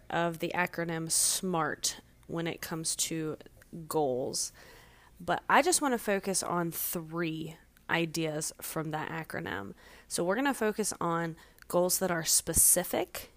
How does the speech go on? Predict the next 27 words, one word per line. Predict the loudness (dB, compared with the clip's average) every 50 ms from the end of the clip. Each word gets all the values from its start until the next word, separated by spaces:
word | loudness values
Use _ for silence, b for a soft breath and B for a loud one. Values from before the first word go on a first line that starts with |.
| _ _ _ -20 -20 -20 _ _ -14 -12 -10 -6 0
goals | 2 4 4 4 4 2 0
that | 0 0 0 2
are | 2 2 2
measurable, | 2 0 -2 -2 -2 -2 -2 -2 -2 0 0 0 2 2 0 2 0 0 -4 B B B B B B B B -4 -2
and | -2 -2 -2 -6 -4
goals | 0 2 4 4 4 4 2 0 -2 -4
that | -4 -2 0
are | 0 -2 -2
time-based. | -2 -2 -4 -2 -2 -2 -2 -2 -2 -2 -2 -2 -4 -6 -8 -8 -8 -4 -2 -2 0 0 -2 -4 -8 -16 _ _ _ _ -20 _ -20 -20 -20 -20 -20 _ _ _ _ _ _ -16
So | -10 -6 -2 0 2 2
you | 2 2 0 0 2
need | 2 0 0 0 2
to | 2
sit | 2 4 4 4 2 0 -2 -2 -2
down | -2 0 0 0 0 0 0 -2 -2 -4 -8 -10 b b b b b b -8 -4
and | -2 0 0 -2 -4 -6 -4
really | 0 0 2 2 2 2 2 2 2 0 -2 -4 -8 -10
consider | -8 -6 -4 -2 0 2 2 2 2 2 0 0 0 0 -2 -4 -6 -10
exactly | -10 -8 -4 0 2 4 4 4 4 4 2 0 -2 -6 -6 -4 -4 -2 -2 -4 -6 -8
what | -12 -14 -8 -4 -2 -2 -2 -2 -4 -8 -14 -10 -4
you | -2 -2 -2
want | -2 -2 -2 -4 -4 -4 -6 -6
this | -4 -2 -2 -2 -2
big | -2 -2 -2 -2 -2 -4
goal | -4 -2 -2 -2 -2
to | -2 -4 -4
be. | -4 -4 -4 -6 -6 -6 -8 -12